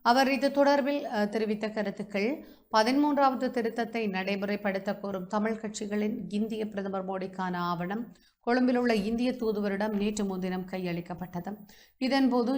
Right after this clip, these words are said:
இந்திய தூதுவர் கோபால் பாக்லேயுடன் சுமார் ஒன்றரை மணி நேரம்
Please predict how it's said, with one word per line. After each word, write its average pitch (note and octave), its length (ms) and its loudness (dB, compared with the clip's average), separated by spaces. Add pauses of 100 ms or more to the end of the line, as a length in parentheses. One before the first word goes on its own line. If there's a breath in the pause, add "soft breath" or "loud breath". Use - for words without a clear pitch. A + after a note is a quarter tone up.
இந்திய G#3 340 2
தூதுவர் G3 420 -4
கோபால் F#3+ 380 -2
பாக்லேயுடன் F#3+ 680 -2
சுமார் F#3 340 -4
ஒன்றரை G3+ 600 0
மணி F3 280 -4
நேரம் F#3+ 440 -6